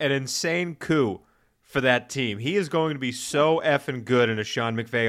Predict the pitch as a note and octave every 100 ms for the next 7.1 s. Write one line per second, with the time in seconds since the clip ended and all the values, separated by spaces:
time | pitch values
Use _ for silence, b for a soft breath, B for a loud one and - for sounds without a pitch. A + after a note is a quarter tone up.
0 | A2 A2+ A#2 G#2+ A2+ A#2 A2+ - - B2
1 | B2 - B2+ B2+ C#3+ C#3+ G#3+ A#3+ A3+ G3
2 | B B D#3 F#3 G#3+ G#3 F#3+ F3 G3+ G#3
3 | - F#3 F3+ E3+ D#3+ D3+ E3 A3+ C#3+ C3+
4 | B2+ - G#3 F#3+ F3 G3 G3+ D#3 - E3
5 | D#3 C#3 D#3+ F3 - F3 E3+ D#3+ E3+ D#3+
6 | - F3+ F#3+ F3+ - E3+ G#3+ A3 - B2
7 | G#2